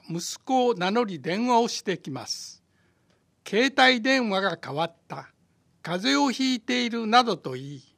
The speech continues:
息子からの電話だと信じ込ませようとします。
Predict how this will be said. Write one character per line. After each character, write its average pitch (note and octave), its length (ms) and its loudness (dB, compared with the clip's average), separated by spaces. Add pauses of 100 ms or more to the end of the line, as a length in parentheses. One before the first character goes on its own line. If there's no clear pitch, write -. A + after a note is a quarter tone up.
(540)
息 F3 280 -8
子 C4 200 -2
か C4 160 6
ら A#3+ 100 6
の F3+ 160 -2
電 G3+ 300 -2
話 A#3 140 4
だ A#3 140 4
と F#3 140 -6
信 G#3 300 -4
じ C4 100 -4
込 B3 160 -4
ま A#3+ 160 6
せ A#3 180 -4
よ A3+ 160 0
う - 40 -4
と B3+ 160 -4
し - 160 -10
ま A#2+ 100 -12
す。 - 400 -14